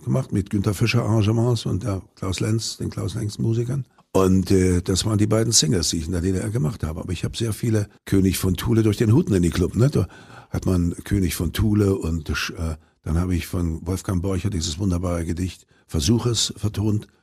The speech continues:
Das war überhaupt das erste Lied, was ich gemacht habe, die Musik dafür.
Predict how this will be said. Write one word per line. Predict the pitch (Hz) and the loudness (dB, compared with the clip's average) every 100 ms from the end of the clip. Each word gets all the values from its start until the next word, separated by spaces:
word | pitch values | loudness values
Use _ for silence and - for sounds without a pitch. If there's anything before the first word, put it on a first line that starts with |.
| _ - | _ -4
Das | 101 | 0
war | |
überhaupt | 92 92 - | 0 0 -2
das | 80 | -2
erste | 104 107 117 104 - _ | -2 -2 -2 -4 -8 _
Lied, | - 101 98 | -2 0 0
was | 104 | -6
ich | 110 - | -6 -4
gemacht | 95 98 - | -2 -2 -4
habe, | 107 107 - _ - | -4 -6 -10 _ -8
die | |
Musik | 87 85 92 | -4 -4 -4
dafür. | 85 95 92 | -6 -6 -6